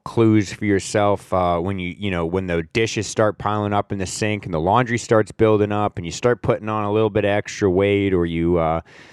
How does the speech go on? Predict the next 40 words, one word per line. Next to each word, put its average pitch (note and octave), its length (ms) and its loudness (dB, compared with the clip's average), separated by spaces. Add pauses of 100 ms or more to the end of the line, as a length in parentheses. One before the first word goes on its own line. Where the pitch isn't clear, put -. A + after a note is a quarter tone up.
(320)
you C3 120 4
start, C3+ 480 2
uh, G#2 380 2
you A#2+ 160 -4
know, G2 80 0
you G2+ 160 -2
start A2 280 0
to F#2+ 60 -10
slip - 460 -4
and F#2 80 -8
you F#2 60 -4
start A2 260 0
to G2 80 -8
see A2+ 220 0
a G2 40 2
negative G2+ 460 -2
trajectory F#2+ 640 -4
in F#2 60 -4
your F2 140 -2
life F#2+ 400 -2
so - 180 -4
that G2+ 100 0
you G2 140 -2
can G2 160 -10
kind G2+ 220 -6
of, F#2 180 -2
uh, F#2 380 0 (1500)
I G2 100 -2
guess, F#2+ 320 -2
correct F2 540 -2
those A2 260 4
things A2+ 320 0
and, F#2+ 160 -2
and F2+ 160 -8
get G#2 200 0
back G2+ 260 0
on, G#2 280 0
uh, G2 120 0
on G2 260 -2
course. - 500 0